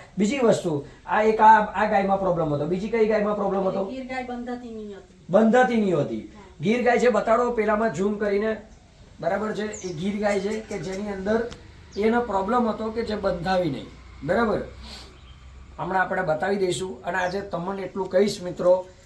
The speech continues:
Speaker 1: ખરેખર જો તમે આંચળમાંથી લોહી આવતું હોય, ફોદા આવતા હોય, મસ્ટાઇટિસ થવો, બાવલું જામ હોય, બંધાતી ના હોય, પાછી ઠેલાતી હોય, વેતરમાં ના આવતી હોય, ખોરાક ઓછો લેતી હોય,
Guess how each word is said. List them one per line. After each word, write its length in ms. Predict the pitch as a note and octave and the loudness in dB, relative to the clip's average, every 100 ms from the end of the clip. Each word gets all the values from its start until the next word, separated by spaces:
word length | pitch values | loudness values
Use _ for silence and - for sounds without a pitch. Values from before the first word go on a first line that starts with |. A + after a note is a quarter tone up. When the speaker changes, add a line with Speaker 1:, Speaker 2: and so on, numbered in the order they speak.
| - | -10
Speaker 1:
ખરેખર 440 | F3+ G#3 A3 G#3 G3+ | 0 2 4 2 2
જો 140 | G3+ | 2
તમે 440 | G3+ F3+ F#3+ F#3+ F3+ - - - | 0 0 0 -2 -4 -14 -20 -6
આંચળમાંથી 560 | E3 F#3+ G3 F#3+ - E3+ | -2 0 0 0 -2 -4
લોહી 300 | D#3 F3 F#3 | 2 6 6
આવતું 320 | F3 F#3 F3 | 4 4 4
હોય, 240 | F3+ F3 - - - - | 4 0 -6 -20 -16 -6
ફોદા 260 | D#3 F3+ | 2 8
આવતા 240 | F3+ F3 F#3 | 8 6 2
હોય, 300 | F3 F3 E3 - - | 4 2 0 -10 -4
મસ્ટાઇટિસ 600 | E3 E3+ A#3+ A#3+ A#3 - | -2 0 2 2 2 2
થવો, 360 | G3 F3+ F3 E3+ - | 2 4 4 0 -4
બાવલું 340 | E3+ F3+ F#3+ E3+ | 4 6 6 6
જામ 240 | F3 F3+ | 4 0
હોય, 100 | F3+ | -2
બંધાતી 500 | E3+ D#3 D#3+ G3+ G3+ | 0 2 6 4 4
ના 140 | G3 F3+ | 2 2
હોય, 240 | F3+ E3+ - - | 2 -2 -6 -8
પાછી 320 | F3 E3+ G#3 F3 | 0 0 2 2
ઠેલાતી 420 | F#3+ F#3 - F3 | 4 4 2 0
હોય, 300 | E3+ E3+ E3 - | 2 2 0 -4
વેતરમાં 540 | D3 G3 A3+ B3 A#3 G#3+ | 2 2 6 4 4 4
ના 100 | G3+ | 2
આવતી 220 | G3 F#3+ | 2 2
હોય, 240 | F#3 E3+ - - | 2 0 -6 -2
ખોરાક 340 | G3 G#3 A#3+ A3 | 6 8 8 4
ઓછો 220 | G3 G#3 | 0 0
લેતી 280 | G3+ G3+ F#3 | 0 0 -2
હોય, 280 | F3+ E3 | 0 -2